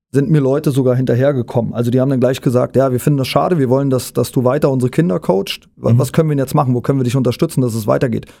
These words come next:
Speaker 1: Gehst du weg?" Also die Frage war auch ganz krass, "Gehst du wieder weg aus Berlin-Potsdam?
Speaker 2: Ja.
Speaker 1: Gehst du woanders hin?" Und ich hatte darüber auch nachgedacht, aber ich hatte ja einen Grund, warum ich nach Potsdam kam, in
Speaker 2: Ja.
Speaker 1: die Landesliga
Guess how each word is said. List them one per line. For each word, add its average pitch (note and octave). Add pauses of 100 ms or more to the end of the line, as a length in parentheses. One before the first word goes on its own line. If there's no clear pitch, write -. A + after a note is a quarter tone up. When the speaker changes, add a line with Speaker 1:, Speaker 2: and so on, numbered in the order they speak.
Speaker 1:
Gehst D#3+
du C#3+
weg?" D3+
Also B2
die B2
Frage C#3
war B2
auch B2
ganz C3+
krass, C#3 (320)
"Gehst D3+
du C#3+
wieder C3+
weg D#3
aus B2+
Berlin-Potsdam? A2+ (200)
Speaker 2:
Ja. G#2+
Speaker 1:
Gehst -
du C3+
woanders C#3
hin?" G#2+
Und A#2
ich B2+
hatte C#3
darüber C3
auch A#2+
nachgedacht, D3+
aber A#2
ich - (220)
hatte B2
ja B2+
einen B2+
Grund, F#3
warum B2
ich B2
nach A#2
Potsdam -
kam, E3
in C3
Speaker 2:
Ja. B2+
Speaker 1:
die B2
Landesliga E3